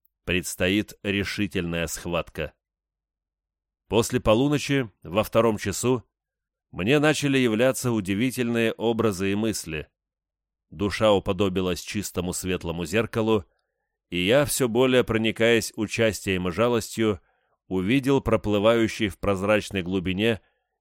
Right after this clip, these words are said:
картины будущего княжны и саму её, обречённую, жалкую,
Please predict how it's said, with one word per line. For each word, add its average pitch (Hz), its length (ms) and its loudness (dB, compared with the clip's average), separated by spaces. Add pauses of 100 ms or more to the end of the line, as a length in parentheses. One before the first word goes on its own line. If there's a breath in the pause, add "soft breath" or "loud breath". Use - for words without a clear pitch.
картины 135 580 0
будущего 117 680 -2
княжны 92 640 -6 (720)
и 90 120 -4
саму 135 380 2
её, 80 360 0 (560)
обречённую, 95 1000 -2 (420)
жалкую, 92 840 -2